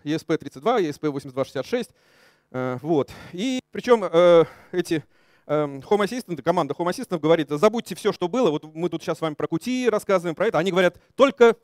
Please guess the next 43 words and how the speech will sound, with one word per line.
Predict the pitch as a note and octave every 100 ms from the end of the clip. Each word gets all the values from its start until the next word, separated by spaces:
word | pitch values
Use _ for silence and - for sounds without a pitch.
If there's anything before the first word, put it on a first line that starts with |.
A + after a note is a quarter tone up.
| -
Python. | F#3+ D#3+ A#2
Для | B2
устроения | D#3 E3+ F#3+ D#3
устройств, | D#3 A3+ B3+
для | -
управления | D#3+ F#3 F3
устройствами | - C4 - A3
нам | G3+ F3
нужен | G#3 F#3
только | F#3+ -
Python". | F#3+ D3+
И | C3+
вот | E3+
это | D#3+
вот | D3
они | D3+ D3+
вот | C#3+ _ -
продвигают | D#3+ E3 E3+ D#3
E | D#3+
S | D#3+
P | -
Home, | B3+ C4 D4 _ _
в |
котором | - E3+ D#3+
живет, | D3 E3+ D#3 D3+
э, | D3+ D3
Python, | F3 C4 C4+ - -
Python. | G#3 A#3+ G#3+ _ _ _ _ _ _
И | -
вот | G#3+ G#3
типа | A#3 G3
вот | E3+
там | G3+ G#3
все | D#3+ F#3
сценарии, | F3+ E3 G3+ G#3 E3
все | - E3
вот | D3+ D3+
мы | D3+
вам | C#3+
даем, | C#3+ F3 A3
пользуйтесь | F3 D#3+ E3 D#3 C3+
этим. | A#2+ A2 A#2+
Ну, | G3+